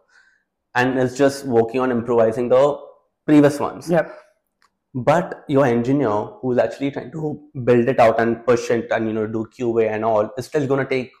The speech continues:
Speaker 1: two and a half weeks. So this person is probably four weeks ahead already because of the follow-on features already designed and built out.
Speaker 2: Yeah.
Speaker 1: So today, that's where the whole cultural aspect comes into play, because you can't just expect the person to come, the person who's already two, three weeks ahead of time, and be like, "No, do something more."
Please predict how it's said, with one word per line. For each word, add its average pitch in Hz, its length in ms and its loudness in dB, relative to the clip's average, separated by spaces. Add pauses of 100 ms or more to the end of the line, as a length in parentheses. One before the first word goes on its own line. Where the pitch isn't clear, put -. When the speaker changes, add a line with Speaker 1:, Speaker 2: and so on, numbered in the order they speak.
(140)
Speaker 1:
two 127 100 -6
and 123 80 -2
a 123 60 2
half 120 220 0
weeks. 135 340 -8 (460)
So 135 80 -4
this 151 240 0 (100)
person 156 300 2
is 147 160 0
probably 143 340 2
four 151 300 0
weeks 147 240 -4
ahead 127 200 -4
already 110 480 -2 (220)
because 113 300 -2
of 110 180 -4
the 123 80 -2
follow-on 120 380 0
features 113 260 -10
already 113 460 -4
designed 107 300 -8
and 113 120 -10
built 123 200 -4
out. 143 180 -4
Speaker 2:
Yeah. - 120 -16 (840)
Speaker 1:
So - 160 -6
today, 165 580 0 (720)
that's 120 260 0
where 143 80 -2
the 143 80 0
whole 143 200 2
cultural 110 400 0
aspect 117 320 -6
comes 110 160 -10
into 107 160 -10
play, 110 180 -6
because 117 220 -6
you 131 100 -4
can't 165 180 -2
just 175 160 -6
expect 131 360 -8
the 139 40 -2
person 123 360 -2
to 127 80 -8
come, 104 420 -2 (140)
the 92 100 -8
person 123 300 -2
who's 120 80 2
already 117 500 -2
two, 120 140 -8
three 120 160 -10
weeks 113 200 -8
ahead 107 240 -2
of 110 200 -4
time, 107 260 -4
and 113 140 -6
be 113 40 -6
like, 113 200 -4
"No, 110 160 -6
do 120 160 -4
something 120 340 -8
more." 104 240 -6